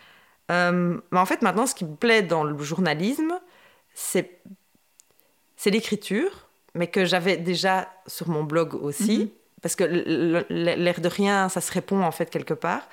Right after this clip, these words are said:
Speaker 1: Donc, l'écriture, euh, que j'adore. Le, moi, il y a toujours le côté pédagogique que j'ai adoré. C'est-à-dire que si j'avais pas le fait journa-, fait le journalisme, je crois que j'aurais fait un,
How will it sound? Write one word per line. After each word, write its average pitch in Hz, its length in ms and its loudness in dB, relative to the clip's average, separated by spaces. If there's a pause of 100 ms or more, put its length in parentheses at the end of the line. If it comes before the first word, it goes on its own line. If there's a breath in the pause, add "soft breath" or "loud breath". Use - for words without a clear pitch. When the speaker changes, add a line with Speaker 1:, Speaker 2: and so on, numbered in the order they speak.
(240 loud breath)
Speaker 1:
Donc, 170 120 -2
l'écriture, 214 720 0 (560 loud breath)
euh, 151 440 0
que 175 120 -2
j'adore. 175 520 2 (220 loud breath)
Le, 185 220 2
moi, 214 140 4
il - 20 6
y 220 40 6
a 208 40 4
toujours 196 220 -2
le 190 60 4
côté 185 640 -2
pédagogique 196 800 0
que 175 80 -6
j'ai 160 240 -2
adoré. 156 400 -2
C'est-à-dire 165 320 -4
que - 60 -2
si - 180 0
j'avais 175 220 2
pas 196 100 0
le 185 80 0
fait 175 120 -4
journa-, 165 340 0
fait - 160 -4
le 160 60 -2
journalisme, 165 500 -2
je 147 80 -4
crois 175 160 -6
que 147 80 -6
j'aurais 156 180 -4
fait 170 200 -2
un, 147 280 0